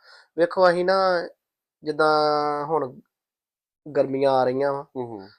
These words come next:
Speaker 1: ਗਰਮੀਆਂ 'ਚ ਸਾਡੇ ਇੱਧਰ, ਸਾਡੇ ਏਰੀਆ 'ਚ ਪੱਟੀ ਤੇ ਮਾਝੇ ਦਾ ਏਰੀਆ ਵਾ,
Speaker 2: ਹਾਂਜੀ।
Speaker 1: ਕਾਫੀ ਪ੍ਰੋਗਰਾਮ, ਜੋੜ ਮੇਲੇ ਆਉਂਦੇ ਆ।
Speaker 2: ਠੀਕ ਹੈ ਜੀ।
Speaker 1: ਜੋੜ ਮੇਲਿਆਂ ਤੇ ਸਾਨੂੰ ਸੰਗਤ ਬੁਲਾਉਂਦੀ ਆ,
Speaker 2: ਹੂੰ, ਹੂੰ।
Speaker 1: ਪ੍ਰਬੰਧਕ ਬੁਲਾਉਂਦੇ ਆ,
Speaker 2: ਹੂੰ, ਹੂੰ।
Speaker 1: ਫਿਰ ਉੱਥੇ ਅਸੀਂ ਦੀਵਾਨ ਲਾਈਦੇ ਆ।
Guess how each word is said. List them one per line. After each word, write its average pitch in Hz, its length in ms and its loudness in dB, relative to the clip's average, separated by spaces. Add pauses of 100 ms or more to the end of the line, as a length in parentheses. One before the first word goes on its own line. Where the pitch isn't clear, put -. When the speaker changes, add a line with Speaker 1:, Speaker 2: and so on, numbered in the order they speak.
(160)
Speaker 1:
ਗਰਮੀਆਂ 147 340 0
'ਚ 156 80 -2
ਸਾਡੇ 143 400 -2
ਇੱਧਰ, 139 380 -4 (720)
ਸਾਡੇ 139 340 -2
ਏਰੀਆ 139 240 -4
'ਚ 143 60 -14
ਪੱਟੀ 139 560 -8 (400)
ਤੇ 143 100 0
ਮਾਝੇ 139 360 0
ਦਾ 156 80 6
ਏਰੀਆ 127 280 2
ਵਾ, 170 160 -6 (120)
Speaker 2:
ਹਾਂਜੀ। 98 300 -6 (200)
Speaker 1:
ਕਾਫੀ 160 640 0 (160)
ਪ੍ਰੋਗਰਾਮ, 143 420 2
ਜੋੜ 139 200 0
ਮੇਲੇ 127 240 0
ਆਉਂਦੇ 120 240 -2
ਆ। 123 60 -18 (260)
Speaker 2:
ਠੀਕ 113 160 -6
ਹੈ 95 100 -6
ਜੀ। 95 60 -14 (160)
Speaker 1:
ਜੋੜ 151 200 8
ਮੇਲਿਆਂ 151 240 4
ਤੇ 151 80 -2
ਸਾਨੂੰ 147 220 -2
ਸੰਗਤ 139 280 -8
ਬੁਲਾਉਂਦੀ 139 440 -4
ਆ, 139 120 -6 (180)
Speaker 2:
ਹੂੰ, 107 100 -10
ਹੂੰ। 101 120 -14
Speaker 1:
ਪ੍ਰਬੰਧਕ 135 360 -4
ਬੁਲਾਉਂਦੇ 127 400 -4
ਆ, 135 60 -12 (220)
Speaker 2:
ਹੂੰ, 110 100 -12
ਹੂੰ। 98 220 -18
Speaker 1:
ਫਿਰ 143 120 -2
ਉੱਥੇ 139 280 -2
ਅਸੀਂ 139 140 -10
ਦੀਵਾਨ 127 280 -4
ਲਾਈਦੇ 123 320 -6
ਆ। 127 60 -12